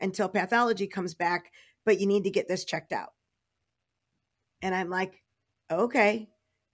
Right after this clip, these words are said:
And so God love my sister. There's twelve years of difference between the two of us. Um, I'm the oldest, she's the youngest, and then there's two years in between.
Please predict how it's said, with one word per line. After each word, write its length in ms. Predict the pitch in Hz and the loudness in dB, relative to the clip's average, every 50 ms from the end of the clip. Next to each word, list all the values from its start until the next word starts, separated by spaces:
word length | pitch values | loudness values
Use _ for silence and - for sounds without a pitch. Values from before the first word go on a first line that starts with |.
| _ - | _ -6
And 200 | - 190 196 190 | -2 -2 -2 0
so 440 | - - 208 202 196 202 196 190 143 - | 2 4 4 4 4 0 -4 -6 -4 0
God 220 | 208 190 208 202 214 | 2 4 4 6 4
love 140 | 226 196 | 2 4
my 120 | 196 214 214 | 4 2 2
sister. 340 | 202 - 196 - - 196 175 | 2 0 -4 -6 -4 -4 -4
There's 180 | 170 180 175 - | -4 -4 -4 0
twelve 200 | - 240 240 214 | 2 2 4 4
years 160 | 220 226 196 | 4 2 2
of 60 | - | 2
difference 320 | 208 214 214 220 202 190 - | 2 2 2 2 -2 -2 -2
between 320 | - 202 - 214 202 196 196 | -6 -6 -2 -2 -2 0 0
the 80 | 196 | -2
two 180 | - - 214 202 | -2 0 0 0
of 100 | 180 175 | 0 0
us. 400 | 185 190 202 202 - - - - _ - - - - _ _ - - | -2 -2 -2 -4 -6 -12 -16 -20 _ -20 -20 -20 -20 _ _ 0 2
Um, 320 | 202 196 185 175 175 170 - | 4 4 4 2 0 -2 2
I'm 160 | 202 214 208 | 4 4 4
the 120 | 214 220 - | 4 2 2
oldest, 340 | 202 208 196 202 208 - - | 2 2 2 0 -2 -2 -2
she's 140 | 202 196 | -6 -6
the 100 | - 190 | -6 -4
youngest, 360 | 190 202 196 196 196 202 202 190 | -2 -2 -2 0 -2 -2 -2 -2
and 100 | 185 190 | -4 -4
then 100 | 185 185 | -2 -2
there's 160 | 190 185 - | -4 -4 -6
two 120 | - 202 | -6 -6
years 200 | 185 190 196 180 | -4 -4 -4 -4
in 80 | 180 180 | -4 -6
between. 520 | 175 175 - 196 185 170 180 175 160 160 | -8 -10 -8 -10 -10 -8 -8 -10 -12 -12